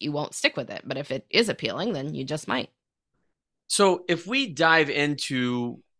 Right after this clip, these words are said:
Speaker 2: s-, a few of the details of the book, um, I don't know if it would be, uh, 'cause I want people to read the book because that's where, that's, that's how they're gonna really take out the nuggets from this. So we'll, we'll definitely have a link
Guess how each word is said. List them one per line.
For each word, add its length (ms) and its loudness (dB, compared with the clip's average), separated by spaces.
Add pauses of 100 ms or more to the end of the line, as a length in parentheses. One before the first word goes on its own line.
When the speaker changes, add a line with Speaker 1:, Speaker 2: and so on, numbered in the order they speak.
(380)
Speaker 2:
s-, 140 0
a 120 6
few 180 8
of 60 10
the 60 8
details 440 8
of 100 10
the 60 6
book, 400 8 (160)
um, 420 6 (1500)
I 60 8
don't 120 10
know 120 12
if 120 8
it 80 12
would 200 8
be, 360 8 (220)
uh, 120 0
'cause 140 4
I 60 12
want 260 10
people 240 10
to 60 10
read 180 10
the 80 8
book 260 8
because 300 6
that's 260 8
where, 140 10
that's, 380 6
that's 240 8
how 140 10
they're 120 10
gonna 160 10
really 380 12
take 320 6
out 160 8
the 80 4
nuggets 340 6
from 160 0
this. 360 0
So 220 10
we'll, 340 10
we'll 180 10
definitely 400 8
have 100 8
a 40 6
link 300 6